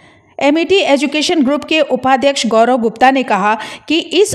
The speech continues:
अवसर का हिस्सा बनना राज्य के सम्मान की बात है। उन्होंने राज्य की राजधानी में एमईटी University झारखंड के आगामी स्थायी परिसर में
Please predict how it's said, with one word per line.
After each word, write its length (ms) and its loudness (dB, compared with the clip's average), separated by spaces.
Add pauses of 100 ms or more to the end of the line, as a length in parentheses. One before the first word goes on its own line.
अवसर 360 4
का 180 0
हिस्सा 440 2
बनना 460 2
राज्य 440 0
के 220 -2
सम्मान 560 2
की 160 -2
बात 280 -2
है। 260 -6 (380)
उन्होंने 360 2
राज्य 320 4
की 140 0
राजधानी 540 0
में 300 2
एमईटी 540 0
University 580 0
झारखंड 560 0
के 160 -2
आगामी 560 0
स्थायी 340 -2
परिसर 440 0
में 220 0